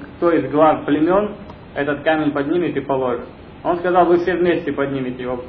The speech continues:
На плащ расстелил, на плащ они пол-, положили камень, и все вместе за края плаща взяли и подняли камень. А Мухаммад, саллаллаху алейхи ва саллям, взял его и там поставил в этот, туда, в нишу. Вот так.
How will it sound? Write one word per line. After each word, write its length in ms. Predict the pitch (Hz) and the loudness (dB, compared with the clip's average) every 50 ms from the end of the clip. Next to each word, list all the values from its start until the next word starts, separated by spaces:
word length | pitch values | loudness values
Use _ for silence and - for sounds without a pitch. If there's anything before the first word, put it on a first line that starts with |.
| 127 | -10
На 120 | 127 139 139 | -8 -8 -8
плащ 320 | - 151 156 156 151 151 - - | -2 2 4 4 4 2 -2 -6
расстелил, 480 | 147 143 139 - 156 156 165 185 202 185 | -8 -8 -8 -6 -6 -2 2 2 2 4
на 140 | 170 151 147 | 2 0 0
плащ 260 | 147 156 160 151 - 160 | 2 2 2 2 2 -2
они 160 | 151 147 147 | -4 -6 -4
пол-, 220 | 147 151 143 139 - - - - | -2 -2 -4 -4 -6 -10 -10 -4
положили 460 | - 139 139 139 135 143 147 143 143 | -2 0 0 0 0 2 0 0 0
камень, 380 | 139 143 170 175 185 190 185 180 - - - - - - | 0 2 0 0 0 -2 -4 -6 -8 -12 -16 -18 -16 -8
и 140 | 151 151 147 | -6 -6 -2
все 180 | - 180 180 | -2 0 0
вместе 340 | 170 170 170 170 165 - 143 | 2 2 2 2 2 0 -2
за 120 | 139 151 147 | -2 -2 0
края 320 | 151 156 160 160 156 151 | 2 4 4 6 6 4
плаща 420 | 156 151 151 151 147 - 160 156 147 | 4 2 0 0 0 2 0 0 0
взяли 380 | 135 143 170 190 185 185 180 | 2 0 0 0 2 0 -2
и 80 | 165 156 | -2 -2
подняли 560 | 147 151 147 143 147 143 143 139 135 123 - | 0 0 0 2 2 2 2 2 2 -2 -2
камень. 300 | - 123 120 117 117 113 113 - - - - - - - - - - | -4 -4 -4 -4 -8 -12 -16 -18 -20 -20 -20 -20 -20 -20 -20 -18 -10
А 100 | - 135 | -6 -4
Мухаммад, 360 | 143 147 147 170 180 175 160 160 | -4 0 0 2 2 2 2 2
саллаллаху 20 | |
алейхи 160 | 165 160 151 | 0 0 2
ва 0 | |
саллям, 240 | 160 165 160 151 143 | 0 0 0 0 0
взял 240 | 135 160 - - 165 | 2 4 4 4 4
его 120 | 143 139 | 2 0
и 40 | 135 | -2
там 200 | 135 143 135 131 | -2 -4 -4 -4
поставил 520 | - 131 127 - 135 135 127 131 127 120 | -4 -6 -6 -2 -2 -2 -2 -2 -4 -8
в 120 | - - 123 | -8 -10 -12
этот, 200 | 123 - - - - - - - - - - - - - - - - | -14 -14 -14 -16 -18 -20 -20 -20 -20 -20 -20 -20 -20 -20 -20 -18 -14
туда, 200 | 123 123 120 120 | -8 -6 -4 -4
в 100 | 117 120 | -4 -6
нишу. 220 | 120 117 117 117 123 - - - - - - - - - - - - - - - - - - - - - - - 62 | -8 -8 -8 -10 -16 -18 -18 -20 -20 -20 -20 -20 -20 -20 -20 -20 -20 -20 -20 -20 -20 -20 -20 -20 -20 -20 -18 -16 -16
Вот 80 | 58 62 | -14 -12
так. 200 | 60 58 60 | -10 -10 -10